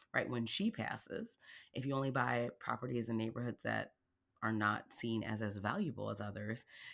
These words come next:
then she might be doing better than other people, but she's not doing as, as good as she sh-, she should be doing because of structural racism. So how do we think about what retirement looks like? What should one be doing in their retirement? And what should they be able to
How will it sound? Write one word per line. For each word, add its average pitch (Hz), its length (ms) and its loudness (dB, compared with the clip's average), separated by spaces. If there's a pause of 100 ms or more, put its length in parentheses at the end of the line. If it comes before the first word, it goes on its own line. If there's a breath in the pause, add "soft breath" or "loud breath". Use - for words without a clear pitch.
(160 loud breath)
then 123 220 2
she - 140 -2
might 143 200 4
be 147 80 0
doing 131 220 2
better 120 200 2
than 110 180 0
other 110 160 -2
people, 123 540 -2
but 113 260 0 (480)
she's - 200 0
not 113 180 4
doing 113 320 4
as, 104 260 -4 (360)
as 120 160 2
good 110 180 0
as 101 300 -4
she - 180 -2
sh-, - 240 -4
she 147 220 2
should 135 300 2
be 87 140 -2
doing - 400 -4
because - 280 -4
of - 80 -8
structural - 420 -6
racism. - 600 -8 (380 loud breath)
So - 160 4
how 131 200 2
do 123 100 2
we 120 120 2
think 117 220 -4
about - 280 0
what - 200 0
retirement 110 520 2
looks - 260 -6
like? 107 240 -2
What 107 160 -2
should - 160 -6
one 104 220 4
be 104 160 -4
doing 107 280 0
in 104 80 2
their 107 120 0
retirement? 107 600 -2 (420 loud breath)
And 127 120 0
what 127 240 4
should - 340 2
they 110 120 2
be 98 220 -6
able 71 180 -12
to - 160 -10